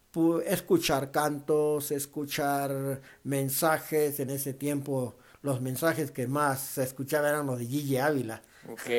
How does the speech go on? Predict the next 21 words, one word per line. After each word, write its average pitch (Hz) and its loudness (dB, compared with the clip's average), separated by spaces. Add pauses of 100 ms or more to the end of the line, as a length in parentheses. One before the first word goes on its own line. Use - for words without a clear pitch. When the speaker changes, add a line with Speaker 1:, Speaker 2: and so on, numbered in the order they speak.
Speaker 2:
<laughs> - -8 (1700)
Ya 160 8
no 196 2
me 185 4
tocó 139 0
a 151 4
mí, 190 -2
yo 139 2
nada 165 0
más 165 -4
lo 165 -2
conozco 127 -6
por 123 -6
ti, 151 -8
porque 110 -6
tú 113 -6
hablas 120 -2
mucho 113 -10
de 110 -6
Gigi 107 -6
Ávila. 104 -4